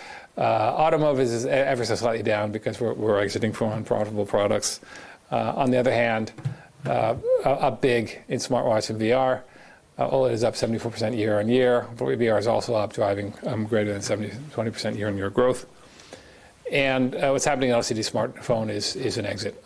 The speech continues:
and so we're pushing this down hard. This allows us to focus our engineering resources on our next gen tech, which will, will be J D I's. Um, and you should also know that we will re-enter smartphones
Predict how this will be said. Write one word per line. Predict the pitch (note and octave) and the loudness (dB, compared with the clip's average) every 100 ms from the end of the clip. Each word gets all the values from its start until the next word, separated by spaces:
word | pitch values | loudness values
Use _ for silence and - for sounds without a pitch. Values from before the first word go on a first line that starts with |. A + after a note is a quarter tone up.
| - | -12
and | A2 | -8
so | - | -2
we're | A2+ | -2
pushing | G2 A2 A2+ G#2+ | -2 -2 -4 -4
this | G#2+ | -4
down | G#2 G2+ | -4 -4
hard. | G2+ G#2 G2+ G2 - - - - | 0 0 0 -2 -16 -20 -20 -2
This | C3+ - | 2 4
allows | B2+ B2 A#2+ A#2+ | 4 4 4 4
us | A2+ - | 2 0
to | - A#2+ | -4 -2
focus | B2 A2+ G#2+ | 0 -2 -2
our | G#2+ | -2
engineering | G#2+ A2 G#2+ | 0 -2 0
resources | A#2 - A#2 A2 - A2 G#2 - - - - - - | 0 2 2 2 0 0 -2 -4 -10 -16 -20 -20 -10
on | A2+ G#2 | -6 -4
our | |
next | G2+ G#2 - | -2 -2 0
gen | B2 A2 | 0 0
tech, | A2 A2 G#2 - | 2 0 0 -2
which | A2 G2+ | -4 -2
will, | A2 G#2+ G#2+ A#2+ - | 0 2 0 -2 2
will | B2+ A#2+ | 4 4
be | A2+ G#2+ - | 2 2 -2
J | - G#2+ | -2 0
D | G2 | 0
I's. | G2 F#2+ - - - - - - | -2 -2 -4 -10 -20 -20 -20 -12
Um, | G#2 G#2 G2+ G#2 - - - - - - - - | -8 -8 -8 -12 -16 -20 -18 -16 -14 -16 -12 0
and | D3 | 2
you | |
should | - D#3+ | 4 4
also | D3+ D3+ | 4 4
know | C3+ B2+ A#2 | 4 4 2
that | B2+ | 2
we | C3 | 2
will | B2 B2+ B2+ | 4 4 4
re-enter | A#2+ A#2 B2 C3+ | 2 2 0 -2
smartphones | - C3+ C3 C#3 C#3+ - | -2 -2 0 -2 -2 -10